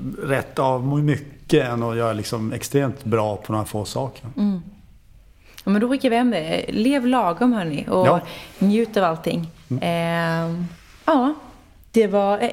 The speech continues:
Speaker 2: en grej till kom jag på som jag ville fråga när du ändå, när jag har det här i stolen. Det är om du ser några nya trender inom det här med,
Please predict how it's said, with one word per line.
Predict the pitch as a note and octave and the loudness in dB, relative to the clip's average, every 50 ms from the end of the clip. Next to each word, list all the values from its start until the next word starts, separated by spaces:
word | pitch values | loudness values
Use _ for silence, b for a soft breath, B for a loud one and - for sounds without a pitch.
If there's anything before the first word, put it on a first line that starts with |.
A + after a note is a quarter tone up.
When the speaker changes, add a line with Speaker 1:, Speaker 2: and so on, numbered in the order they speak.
| - | 0
Speaker 2:
en | - F4 F#4 F4 | 0 0 2 2
grej | D#4 D4 C4+ | 2 2 2
till | C4 - D4 C#4+ | 2 0 -2 0
kom | - - | 2 2
jag | A#3 G#3 | 0 2
på | G3+ G3 | 0 0
som | F#3+ F#3 | 0 0
jag | F3 | 0
ville | E3+ E3+ F3 | 0 0 -2
fråga | E3 - F#3+ E3 D#3+ F#3 F#3+ | 0 0 2 2 4 2 2
när | F#3 F3 E3+ | 0 0 2
du | E3 | 2
ändå, | E3+ E3 D#3+ D#3+ D#3 D#3+ D#3+ B B B B | 2 2 2 2 0 0 -2 B B B B
när | - E3+ | -2 -2
jag | E3+ | 0
har | - G#3+ G#3 G3 | 2 2 2 2
det | E3+ | 2
här | E3+ E3+ D#3 | 0 -2 -2
i | D#3+ | -2
stolen. | D#3+ - D#3 D#3+ F3 F#3+ F#3 F3+ F#3 | 0 0 0 0 2 0 0 2 4
Det | A3 A3+ G#3 | 4 4 2
är | |
om | F3+ F3 E3+ | 2 0 -2
du | E3+ | -2
ser | F3+ - - F#3+ F3+ E3 D#3+ D#3 D#3+ D#3+ B B B B B B B | -4 -2 -2 0 2 2 2 0 0 -4 B B B B B B B
några | - F3+ F3+ F3 E3+ E3+ E3 E3 E3 | 0 0 2 2 2 2 2 2 2
nya | F3 F#3 G#3 A3+ A#3 G3 E3 D#3+ | 2 2 2 2 2 2 0 -2
trender | E3 - - A#3 B3 A#3 G3 E3+ E3 F3 A3 C4 C4 | -2 -2 0 2 2 2 2 0 0 2 2 2 2
inom | A3 G#3 G3 E3+ D#3+ | 2 0 0 0 0
det | D#3+ | 0
här | F3 F3 D#3+ D#3+ D#3+ | 0 0 0 0 0
med, | D#3+ D#3+ D#3+ D#3 D3+ | 0 0 0 0 -2